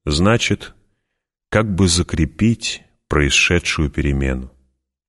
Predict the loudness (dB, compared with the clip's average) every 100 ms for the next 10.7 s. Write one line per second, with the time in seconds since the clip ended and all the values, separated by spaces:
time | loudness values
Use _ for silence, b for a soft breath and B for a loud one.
0 | _ _ _ _ _ _ -2 2 4 4
1 | 4 4 4 4 4 2 2 4 4 4
2 | 2 -2 0 2 4 2 2 2 2 2
3 | 2 2 -2 -2 0 2 2 0 -2 -2
4 | 0 0 2 2 2 0 0 0 2 2
5 | 2 2 2 0 -2 -2 -2 -6 b b
6 | b 2 4 4 4 4 4 6 6 4
7 | 4 4 2 2 2 2 2 0 0 0
8 | 2 2 2 2 0 2 4 4 2 2
9 | 2 2 2 0 0 0 2 2 2 0
10 | -2 -4 -2 -2 -2 -4 -12